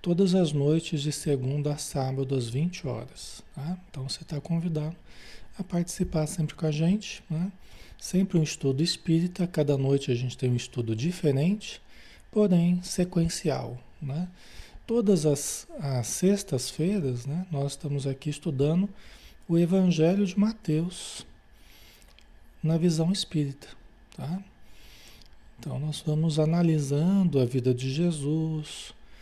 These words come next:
né, seus exemplos, né, a, a, o que é que, o, os conceitos que ele nos trouxe sob a ótica espírita,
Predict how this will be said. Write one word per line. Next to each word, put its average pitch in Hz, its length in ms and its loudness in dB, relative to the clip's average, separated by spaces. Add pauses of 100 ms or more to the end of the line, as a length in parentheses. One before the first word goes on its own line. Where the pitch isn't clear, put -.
(340)
né, 151 320 0
seus 131 300 0
exemplos, 135 1200 0 (680)
né, 143 380 -6 (280)
a, 127 60 -6
a, 127 520 -6 (100)
o 135 80 -10
que 151 100 0
é 131 60 2
que, 233 160 -8
o, 131 260 -2
os - 100 -4
conceitos 160 800 2
que - 140 -6
ele 127 140 0
nos 131 240 -4
trouxe 165 500 0
sob 180 260 0
a 233 120 0
ótica 147 440 -4
espírita, 156 540 -6